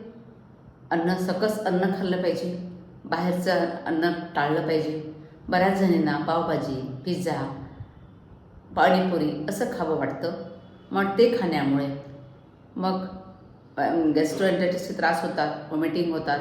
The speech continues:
लूज मोशन होतात, डिहायड्रेशन होऊ शकतं, म्हणून बाहेरचं खाणं टाळलं पाहिजे. घरातही स्वच्छतेकडे जास्त लक्ष दिलं पाहिजे आणि आपली स्वतःची स्वच्छता आणि अन्न सेवन करताना आपले हात स्वच्छ असणं,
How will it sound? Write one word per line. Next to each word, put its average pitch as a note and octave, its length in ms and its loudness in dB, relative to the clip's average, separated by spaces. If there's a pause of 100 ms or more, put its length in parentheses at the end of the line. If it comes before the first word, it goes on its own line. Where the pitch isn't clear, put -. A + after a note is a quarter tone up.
लूज D#3+ 160 -2
मोशन E3 300 0
होतात, C#3+ 280 -2 (460)
डिहायड्रेशन F3+ 640 0
होऊ E3 180 2
शकतं, - 380 -2
म्हणून E3+ 240 -2 (380)
बाहेरचं D#3 440 -2
खाणं D#3+ 500 -4 (120)
टाळलं D3 260 2
पाहिजे. D3 460 -4 (340)
घरातही F3+ 460 2
स्वच्छतेकडे E3 640 0
जास्त D#3 240 -2
लक्ष D3 240 -2
दिलं D#3 260 -4
पाहिजे C#3+ 600 -6 (600)
आणि F3 200 2 (880)
आपली F3+ 220 0
स्वतःची F3+ 460 0
स्वच्छता F#3 720 -2 (380)
आणि F3 200 0
अन्न F3 280 2
सेवन F3+ 320 2
करताना D#3+ 500 0
आपले D#3 180 -4
हात D#3+ 220 -4
स्वच्छ - 340 -6
असणं, D3 320 -2